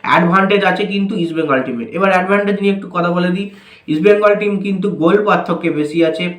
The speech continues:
ইস্ট বেঙ্গল যদি ডার্বি ড্র ড্র করে কিন্তু সেক্ষেত্রে ইস্ট বেঙ্গল চল কোয়ালিফাই করে যাবে সেকেন্ড রাউন্ডে। এবং মোহনবাগানকে কোয়ালিফাই করতে গেলে কিন্তু ডার্বি ম্যাচটা জিততে হবে, এক গোলে, এক গোলে হলেও ম্যাচটা জিততে হবে, কারণ ডার্বি ম্যাচ জিতলেই তারপরে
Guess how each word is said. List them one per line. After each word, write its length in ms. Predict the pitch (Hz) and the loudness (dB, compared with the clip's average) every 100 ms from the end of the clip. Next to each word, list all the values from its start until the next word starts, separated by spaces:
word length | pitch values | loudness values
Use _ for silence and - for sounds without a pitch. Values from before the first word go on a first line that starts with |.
| - _ - - - | -14 _ -20 -20 -6
ইস্ট 160 | 139 | -4
বেঙ্গল 280 | 185 180 175 170 | 0 4 6 6
যদি 200 | 175 170 | 6 6
ডার্বি 420 | 143 151 170 170 | 4 2 2 0
ড্র 160 | 160 143 151 | 2 4 4
ড্র 80 | 160 | 2
করে 240 | 160 156 | 0 -2
কিন্তু 240 | 151 147 147 | -2 -6 -10
সেক্ষেত্রে 440 | 143 151 147 - | -10 -8 -8 -4
ইস্ট 200 | 147 143 | -4 -4
বেঙ্গল 360 | 147 160 156 151 | -4 -2 0 0
চল 140 | 156 | -2
কোয়ালিফাই 420 | 143 143 143 139 139 | -4 -2 -2 -2 -4
করে 200 | 139 135 | -4 -2
যাবে 180 | 131 | -4
সেকেন্ড 320 | 135 156 151 139 | -4 -4 -2 -2
রাউন্ডে। 320 | 131 120 110 107 - - - _ | -2 -4 -10 -14 -18 -20 -20 _
এবং 380 | 165 180 143 135 | 2 4 4 2
মোহনবাগানকে 640 | 165 226 220 220 220 214 220 | 4 4 4 4 4 0 0
কোয়ালিফাই 400 | 180 208 208 202 | 0 2 2 2
করতে 240 | 202 214 | 0 -2
গেলে 180 | 196 196 | -2 0
কিন্তু 240 | 202 190 | -2 -4
ডার্বি 420 | 170 151 151 170 | -2 2 2 2
ম্যাচটা 360 | 175 160 151 151 | 0 -2 -2 -2
জিততে 340 | 147 175 - 170 | -2 -2 -2 0
হবে, 240 | 135 117 - - - - - | 0 -2 -14 -20 -20 -20 -20
এক 340 | - 156 175 180 | -2 0 0 2
গোলে, 220 | 196 220 220 208 - | 4 8 6 4 -6
এক 200 | 143 180 175 | 0 0 2
গোলে 220 | 190 202 | 4 4
হলেও 280 | 185 208 220 | 4 6 6
ম্যাচটা 300 | 175 170 202 | 4 -2 -2
জিততে 320 | 175 175 - | -2 -4 -2
হবে, 140 | 190 196 | -2 0
কারণ 240 | 180 165 | 0 2
ডার্বি 280 | 147 165 202 | 2 2 2
ম্যাচ 240 | 175 180 170 | 0 0 -2
জিতলেই 360 | 165 175 202 196 | -4 0 2 2
তারপরে 560 | 180 160 170 180 165 | 0 0 0 -2 -6